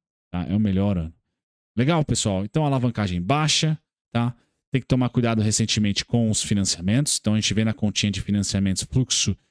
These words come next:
de caixa de financiamentos aqui acabou fazendo com que em dois mil e vinte e dois a empresa organicamente,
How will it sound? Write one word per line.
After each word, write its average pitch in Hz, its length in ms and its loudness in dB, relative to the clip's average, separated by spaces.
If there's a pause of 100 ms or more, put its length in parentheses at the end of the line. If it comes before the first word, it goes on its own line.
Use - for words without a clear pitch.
(300)
de 104 420 0
caixa 107 300 0
de 95 80 -10
financiamentos 101 640 0
aqui 95 320 -2 (260)
acabou 110 640 0
fazendo 110 380 0
com 107 80 -4
que 107 120 -2
em 110 80 0
dois 107 160 0
mil 113 100 2
e - 20 2
vinte 110 140 0
e 104 40 -4
dois 98 220 0
a 107 40 2
empresa 101 540 0
organicamente, 107 1120 0